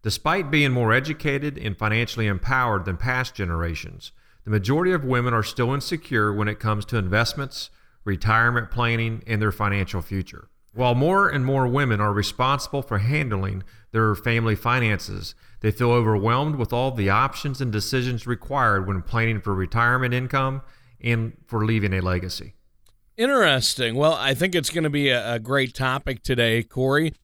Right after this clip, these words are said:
Speaker 2: and I wanna thank you so much for having me on the show once again this week. Um, Corey, uh, I had a great weekend. It was Father's Day this past week, and,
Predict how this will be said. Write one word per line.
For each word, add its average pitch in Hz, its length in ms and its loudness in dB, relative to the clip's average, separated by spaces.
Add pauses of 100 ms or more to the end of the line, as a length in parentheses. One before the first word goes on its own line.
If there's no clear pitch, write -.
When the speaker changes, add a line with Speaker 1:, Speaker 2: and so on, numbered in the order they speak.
(200)
Speaker 2:
and 135 380 2
I 131 160 0
wanna 151 260 2
thank 160 360 -2
you 131 100 0
so 156 220 4
much 156 240 0
for 123 160 2
having 135 320 2
me 135 100 4
on 123 160 0
the 110 80 -2
show 127 300 2
once 123 260 -2
again 117 300 0
this 113 200 -4
week. 110 300 -2 (800)
Um, 151 240 0
Corey, 196 460 0 (340)
uh, 143 260 2
I 156 200 0
had 196 180 2
a 165 60 2
great 143 360 0
weekend. 151 600 0
It 117 140 -2
was 101 200 -4
Father's 143 600 -2
Day 135 320 0
this 127 180 -2
past 135 540 0
week, 131 340 -2
and, 113 240 -4